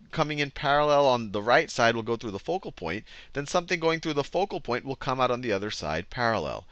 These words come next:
So whatever light is coming out, is radially outward onto this side and going through the lens, will converge at this point right over here on the other side of the lens. And so you could do even light that goes straight through the lens would end up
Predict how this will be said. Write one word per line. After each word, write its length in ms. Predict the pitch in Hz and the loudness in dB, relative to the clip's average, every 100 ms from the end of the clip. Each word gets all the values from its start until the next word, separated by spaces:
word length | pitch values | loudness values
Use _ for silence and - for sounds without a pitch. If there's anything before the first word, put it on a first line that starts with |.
| - - - | -20 -20 -8
So 160 | - | -2
whatever 400 | 147 151 175 202 | 2 6 4 4
light 300 | 180 147 151 | 2 6 6
is 120 | 147 - | 2 -4
coming 300 | 160 147 139 | -6 -2 4
out, 260 | 127 - - _ _ - _ - | 4 2 -6 _ _ -20 _ -8
is 200 | 113 98 | -6 0
radially 440 | 120 139 156 143 | 2 2 2 6
outward 320 | 123 117 127 | 8 6 2
onto 180 | 113 104 | 0 -2
this 180 | 95 120 | -6 -6
side 340 | - 101 98 | 0 2 2
and 100 | 101 | 0
going 220 | 95 104 120 | -2 -6 -4
through 120 | 120 | -4
the 80 | 104 | -4
lens, 380 | 69 65 80 - - - | -4 -8 -12 -16 -20 -16
will 160 | - 113 | -8 -6
converge 880 | - 131 117 180 175 101 73 - - _ _ _ _ - | -4 -6 -2 0 2 2 0 -4 -6 _ _ _ _ -4
at 220 | 98 - | -4 -2
this 200 | 147 160 | -4 -4
point 420 | - 127 113 110 - _ _ - | -4 -4 -4 -6 -14 _ _ -20
right 500 | - 110 110 117 120 - | -10 0 2 2 0 -6
over 220 | 107 101 | -6 -4
here 340 | 98 98 98 95 | -4 -2 -2 -2
on 140 | 92 95 | -6 -8
the 140 | 95 | -6
other 280 | 87 92 95 | -4 -2 -4
side 300 | - 80 82 | -4 -4 -4
of 60 | 82 | -4
the 100 | 82 | -6
lens. 500 | 78 69 57 58 - - - - | -6 -6 -10 -18 -20 -20 -16 -8
And 180 | 92 | -6
so 100 | - | -2
you 140 | 107 101 | -4 -4
could 160 | 98 | -6
do 180 | 95 101 | -4 -4
even 200 | 95 85 | -4 -6
light 280 | 82 87 92 | -2 -2 -2
that 120 | 87 | -8
goes 160 | 90 80 | -8 -8
straight 380 | - 110 92 - | -6 -4 -6 -6
through 200 | 151 156 | -6 -2
the 100 | 147 | 0
lens 320 | 143 143 131 | 0 -2 -4
would 120 | 95 | -6
end 200 | 87 85 | -4 -4
up 200 | 85 | -6